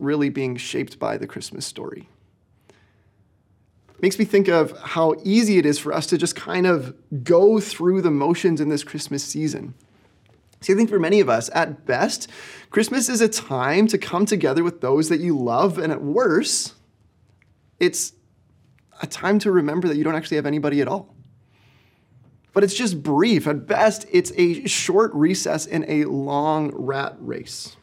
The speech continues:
My concern is that the hope of Christmas has become more of a seasonal emotion than a life-altering reality. That we've tried to capture hope, like, bottle it up in a jar or something, rather than allowing this to be something that drives us through an entire year to, like, reshape the way that we think and live.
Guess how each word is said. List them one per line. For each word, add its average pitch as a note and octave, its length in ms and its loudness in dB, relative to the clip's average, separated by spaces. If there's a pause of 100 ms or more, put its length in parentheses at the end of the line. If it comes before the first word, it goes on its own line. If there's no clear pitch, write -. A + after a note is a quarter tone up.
(760)
My - 100 0
concern A3 340 2
is F#3 80 2
that D#3 360 2
the D#3 80 2
hope G3 200 2
of F#3+ 140 0
Christmas D3 460 -4
has C#3+ 100 -6
become C#3 300 -6
more C3 180 0
of C3 80 -2
a C3 40 -6
seasonal C3 640 -4
emotion A#2 600 -4
than C3 140 -2
a - 40 -4
life-altering A#2 760 -6
reality. - 560 -10 (1700)
That D3 120 0
we've D#3 160 4
tried D#3 280 2
to D3 280 4
capture C3 640 -4
hope, B2 400 -8
like, B2+ 260 -4
bottle C3+ 320 2
it C3 80 2
up B2+ 160 0
in B2+ 80 -4
a B2 60 -2
jar A#2 480 -2
or A#2 160 -6
something, A2 680 -8
rather A#2+ 260 -4
than C3 80 -2
allowing A#2+ 320 -8
this A#2+ 160 -8
to - 80 -14
be A#2+ 80 -8
something A#2+ 260 -10
that A2+ 120 -8
drives B2+ 420 -4
us C3 140 -10
through B2+ 140 -8
an B2+ 60 -6
entire C3 340 -8
year B2 300 -8
to, - 140 -12
like, B2 120 -10
reshape C#3 760 -4
the C3 80 -2
way A#2+ 160 -8
that A#2 100 -8
we B2 120 -8
think A#2+ 420 -12
and A#2 140 -8
live. A2 380 -10